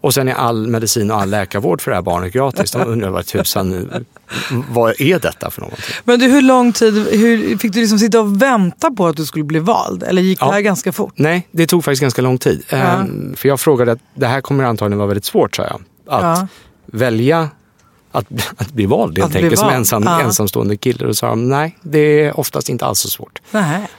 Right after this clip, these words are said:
Speaker 1: Eh, i alla fall när det är två män, ett par. Så oftast är det lättare för killar då i den se-, eller sitsen när det inte är en annan kvinna med, för det finns ingen svartsjukebild på det
Speaker 2: Nej,
Speaker 1: sättet.
Speaker 2: just det. Det är inte så konstigt faktiskt.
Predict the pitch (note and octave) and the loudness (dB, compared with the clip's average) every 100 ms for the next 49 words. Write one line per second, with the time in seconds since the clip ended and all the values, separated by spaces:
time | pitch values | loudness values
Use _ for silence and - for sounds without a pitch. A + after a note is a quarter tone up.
0 | - _ _ C3 A#2+ G#2+ G#2 - - - | -20 _ _ 0 2 0 -2 -4 -6 -4
1 | C3 C3 B2 C3 B2+ B2+ A#2+ A2 - - | 0 0 0 0 2 2 0 -2 -8 -20
2 | - - - _ - B2+ A#2+ A2+ A2+ B2+ | -20 -20 -20 _ -2 0 0 0 2 2
3 | C3 A2+ G#2+ - C#3 F#2+ F2 F#2+ _ _ | 2 2 0 0 0 2 0 -6 _ _
4 | _ _ - - - B2+ - - E3 - | _ _ -8 -6 -4 -4 -4 -2 -2 0
5 | C3+ C3 C3 - _ - E3 A2+ A#2+ - | -2 -2 -4 -6 _ -4 -2 0 -4 -8
6 | _ _ _ _ _ - - A2 C3 A#2 | _ _ _ _ _ -14 -8 -4 -2 -2
7 | A#2 A#2 G2+ G#2+ G#2 B2 A#2+ - G#2 G#2 | -2 -2 0 0 0 0 0 -2 -2 -2
8 | G2 - - - _ _ B2+ A#2+ B2 G#2+ | -6 -8 -10 -12 _ _ -4 -2 -2 -2
9 | - A#2+ A2 G2+ G#2 - A#2+ B2 C3+ F#2 | -4 -4 -2 -2 -6 -4 -2 0 -2 -4
10 | F#2+ G2 A2 A2 C3 G2+ - C3 - G#2 | -6 -8 -6 -4 -4 -2 -2 -4 -4 -6
11 | F2+ F#2+ A#2 E3 E3 D#3+ - - D#3+ F3 | -6 -8 -4 -2 -2 -2 -2 -2 -4 -6
12 | - G#2+ C#3 D#3+ F3+ E3+ - C#3+ C#3+ C#3+ | -8 -8 -8 -4 -4 -4 -10 -10 -12 -12
13 | - - C#3 - D#3 - - | -18 -16 -16 -16 -20 -20 -20